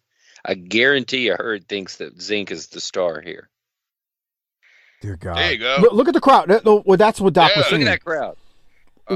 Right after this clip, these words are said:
Speaker 2: So
Speaker 3: Uh-huh.
Speaker 2: Pillman hits the finisher or hits the, the springboard double clothesline on State Patrol after ten minutes,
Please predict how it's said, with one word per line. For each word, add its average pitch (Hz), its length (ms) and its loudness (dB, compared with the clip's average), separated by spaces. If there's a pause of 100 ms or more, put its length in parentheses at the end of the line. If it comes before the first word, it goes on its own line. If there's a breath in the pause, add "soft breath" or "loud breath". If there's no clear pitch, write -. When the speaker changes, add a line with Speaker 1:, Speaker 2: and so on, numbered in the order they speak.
(120)
Speaker 2:
So 214 120 8
Speaker 3:
Uh-huh. - 40 8
Speaker 2:
Pillman 233 420 6
hits 226 260 4
the 202 140 4
finisher 196 640 2
or 170 240 4
hits 175 280 2
the, 160 200 0 (100)
the 139 360 2
springboard 165 540 2
double 160 240 2
clothesline 156 520 2
on 139 140 0
State 147 260 -2
Patrol 139 480 2
after 120 220 -2
ten 131 240 -2
minutes, 151 340 -2